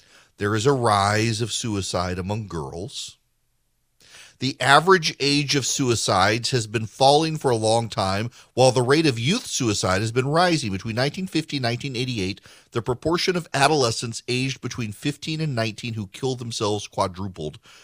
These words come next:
Between two thousand seven and two thousand seventeen, the number of children aged ten to fourteen who did so more than doubled. It is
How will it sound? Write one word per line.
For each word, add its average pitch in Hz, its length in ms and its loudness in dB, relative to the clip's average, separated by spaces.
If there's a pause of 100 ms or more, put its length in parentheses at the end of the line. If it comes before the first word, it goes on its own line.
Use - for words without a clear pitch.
(240)
Between 127 340 -2
two 160 160 -2
thousand 139 440 4
seven 151 360 2
and 139 140 -2
two 135 140 -4
thousand 113 360 0
seventeen, 127 580 -4
the 131 60 0
number 117 240 -2
of 104 80 -2
children 117 520 -2
aged 113 560 -6
ten 143 160 -4
to 131 80 -2
fourteen 113 640 -6 (280)
who 117 140 -6
did 110 280 -2
so 127 180 2
more 104 240 0
than 113 180 -4
doubled. 120 400 0 (720)
It 139 200 4
is 143 500 2